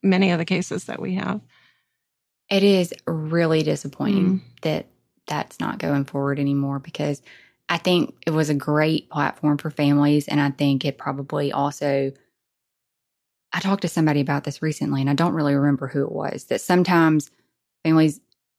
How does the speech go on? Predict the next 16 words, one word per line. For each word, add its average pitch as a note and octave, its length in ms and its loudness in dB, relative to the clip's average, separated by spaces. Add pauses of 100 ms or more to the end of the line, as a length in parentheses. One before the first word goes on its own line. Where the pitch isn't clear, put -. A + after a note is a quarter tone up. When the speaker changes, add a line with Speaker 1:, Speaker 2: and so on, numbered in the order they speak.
Speaker 2:
need D#3 280 4
that D3 220 -2
support, D3 680 -4
and D3 300 4
we D#3+ 80 4
make D#3 240 2
these E3 180 -2
posts D3+ 300 -2
to - 60 -14
try D3 160 -6
to C#3+ 80 -4
raise C#3+ 240 -2
the D3 100 -4
awareness C#3+ 600 0
without D3 500 -2
realizing C#3+ 840 0